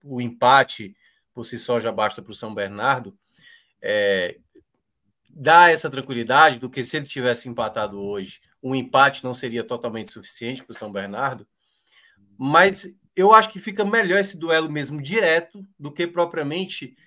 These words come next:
essa ideia de um jogo que cada um precisa de uma vitória,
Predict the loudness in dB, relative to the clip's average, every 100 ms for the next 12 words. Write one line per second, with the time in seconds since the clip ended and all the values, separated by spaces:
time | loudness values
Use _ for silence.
0 | _ -2 0 0 -4 0 2 2 -2 -10
1 | -6 -6 -6 -10 -10 -8 -6 -8 -14 2
2 | 2 2 0 -4 -6 -6 -6 -8 -8 -8
3 | -8 -8 0 0 0